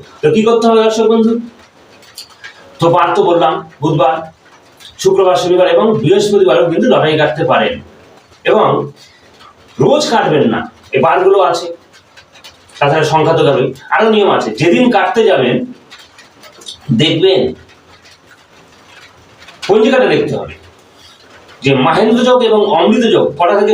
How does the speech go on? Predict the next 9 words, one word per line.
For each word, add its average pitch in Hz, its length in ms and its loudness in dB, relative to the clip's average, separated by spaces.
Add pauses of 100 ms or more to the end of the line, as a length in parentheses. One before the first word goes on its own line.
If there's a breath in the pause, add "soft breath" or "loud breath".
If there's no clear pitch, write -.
কটা 156 200 0
পর্যন্ত। - 400 -6 (680)
এই 123 160 0 (320)
মাহেন্দ্র 247 380 0
এবং 220 240 2
অমৃত 226 400 0
যোগ 208 160 2 (100)
ধরে 156 180 2
কাটবেন - 320 -4